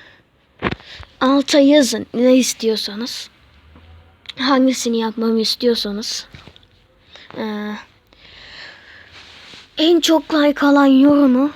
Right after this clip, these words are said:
notlarıma yazacağım ve videoda yapacağım. Onu da söyleyeyim, bugünlük, e,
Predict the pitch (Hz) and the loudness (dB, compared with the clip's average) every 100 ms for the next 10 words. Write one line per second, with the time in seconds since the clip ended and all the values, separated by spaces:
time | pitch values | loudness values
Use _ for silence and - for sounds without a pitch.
0 | - 247 262 277 277 269 269 262 247 254 | -6 0 2 2 0 -2 0 2 0 2
1 | 269 254 240 240 285 - _ 240 240 269 | 2 0 -2 -2 -4 -8 _ -6 2 2
2 | 254 262 226 233 226 277 254 240 214 208 | 2 0 0 0 2 2 2 -2 -10 -10
3 | 190 _ _ _ _ _ - - - - | -14 _ _ _ _ _ -20 -20 -20 -18
4 | - - - - _ _ _ _ _ - | -18 -14 -12 -12 _ _ _ _ _ -20
5 | _ _ _ _ - _ 277 277 277 254 | _ _ _ _ -20 _ -2 0 2 0
6 | - 277 269 240 269 247 254 254 254 262 | -2 -2 0 0 0 0 2 2 2 2
7 | 269 - - _ - | -2 -10 -16 _ -14